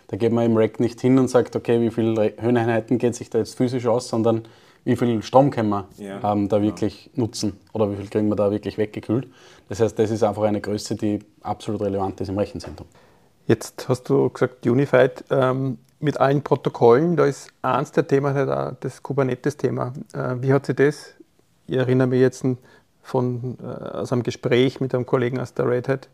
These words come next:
Speaker 3: wo das jetzt vor zehn Jahren schon mal erst das Thema war irgendwo, sagen Container und wie kann ich da, äh, ein Unified Storage-System nutzen. Wie hat sich das das Jahr entwickelt aus der, aus der netter Perspektive?
Speaker 2: Ja, es,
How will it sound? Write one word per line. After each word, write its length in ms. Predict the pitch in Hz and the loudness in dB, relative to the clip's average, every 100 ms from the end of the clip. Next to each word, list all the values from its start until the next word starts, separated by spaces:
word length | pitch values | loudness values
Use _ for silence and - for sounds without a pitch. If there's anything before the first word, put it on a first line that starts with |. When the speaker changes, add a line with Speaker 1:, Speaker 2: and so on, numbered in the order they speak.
| - | -2
Speaker 3:
wo 100 | 131 | 2
das 160 | 123 135 | 2 0
jetzt 160 | 120 | -8
vor 220 | - 127 | -8 -10
zehn 400 | - 151 156 160 | -2 0 2 2
Jahren 400 | 127 117 127 170 | 0 2 2 0
schon 180 | - 135 | -2 -4
mal 140 | 131 123 | -4 -4
erst 300 | 120 - - | -6 -8 -12
das 120 | - | -8
Thema 380 | - 131 131 120 | -2 0 2 2
war 240 | 131 143 | 0 0
irgendwo, 460 | 113 123 120 123 131 - - - | 0 -2 -4 -6 -6 -16 -20 -16
sagen 240 | - 120 113 - | -10 -10 -10 -6
Container 520 | 131 - 127 123 135 | -4 2 2 2 -2
und 120 | 123 | -4
wie 80 | 131 | -4
kann 200 | 131 127 | -2 -2
ich 60 | |
da, 540 | 127 127 131 - 127 - | -2 -4 -4 -6 -4 2
äh, 20 | |
ein 100 | 127 | 4
Unified 600 | 127 131 - 117 - - - | 6 6 6 4 2 -8 2
Storage-System 680 | - 117 113 131 - 123 | 6 6 4 0 2 2
nutzen. 380 | 123 139 - 131 - - - - - _ _ | 4 0 -4 -8 -8 -20 -20 -20 -20 _ _
Wie 120 | 127 127 | 0 0
hat 120 | - | 0
sich 80 | 123 | -2
das 160 | 120 | -2
das 160 | 131 - | -2 0
Jahr 160 | 113 | 0
entwickelt 420 | 117 - 143 127 120 | 0 -6 -6 -6 -6
aus 140 | - | -4
der, 200 | 120 107 | -4 -4
aus 120 | 117 | -6
der 100 | 120 | -8
netter 220 | 104 104 | -8 -8
Perspektive? 560 | - 117 - 123 - 151 | -10 -10 -10 -10 -2 4
Speaker 2:
Ja, 160 | 147 | 6
es, 100 | 135 | 6